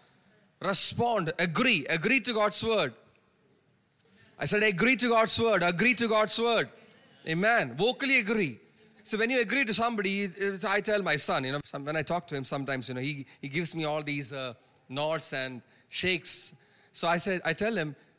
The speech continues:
"So you need to learn to open your mouth and speak so that we'll know what you're thinking."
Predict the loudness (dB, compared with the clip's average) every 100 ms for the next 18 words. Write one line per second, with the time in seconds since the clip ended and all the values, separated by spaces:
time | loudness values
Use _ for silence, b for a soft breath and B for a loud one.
0 | -14 -6 -4 -4 -2 -2 -2 0 -2 -4
1 | _ -8 -6 -6 -6 -6 -6 -6 -6 -6
2 | -8 _ _ _ _ -10 -6 -4 -4 -2
3 | 0 0 -2 0 -2 -2 -10 _ -2 -2
4 | -2 -8